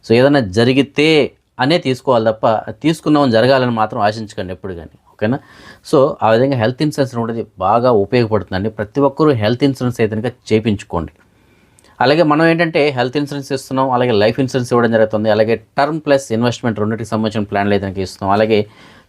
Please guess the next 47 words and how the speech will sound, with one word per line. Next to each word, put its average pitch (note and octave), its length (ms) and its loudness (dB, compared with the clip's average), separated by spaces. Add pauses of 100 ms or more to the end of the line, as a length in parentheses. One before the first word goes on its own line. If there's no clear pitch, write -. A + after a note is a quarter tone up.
(120)
పెన్షన్ F3 400 2
టైప్ F3 200 2
ప్లాన్లు C3 280 0
కూడా B2 140 2
ఇవ్వడం A2 240 0
జరుగుతుంది. F#2 480 -8 (500)
So - 80 -8
ఈ D#3 40 6
విధంగా E3 280 4
చాలా C3+ 260 4
ప్లాన్స్ C3+ 280 0
అయితే C#3+ 120 0
కనుక B2+ 180 -6
ఉన్నాయి A2+ 180 -4
మన G2+ 140 -6
దగ్గర. G2 180 -6 (240)
So - 60 -8 (120)
ఎవరికైనా D3 360 2
సరే D3+ 100 -2 (120)
హెల్త్ A2+ 240 0
ఇన్సూరెన్స్ B2 360 -2
కానీ, A2 220 0
లైఫ్ A2 200 2
ఇన్సూరెన్స్ A2 340 -4
కానీ, G#2+ 120 0 (120)
పెన్షన్ G#2 320 -4
టైప్ A2 180 2
ప్లాన్స్ G#2 260 -2
కానీ G2+ 160 0
ఏమైనా G#2 240 -2
కావాలనుకుంటే A2+ 680 0 (520)
మీకు G#2 140 0
నేను F#2+ 140 0
డిస్ప్లేలో D3 260 0
అయితే C3+ 100 -2
కనుక B2+ 160 -6
ఒక A2 120 -8
నెంబర్ A#2 240 0
ఇచ్చినాను, G#2+ 380 -6
ఆ G#2 120 -10
నెంబర్కి A#2+ 300 -4
మీరు G#2+ 180 4
WhatsApp A#2 340 2
ద్వారా B2 180 -2
కాంటాక్ట్ G#2+ 360 -4
చేయండి, G2 240 -4 (180)
పూర్తి B2+ 200 -2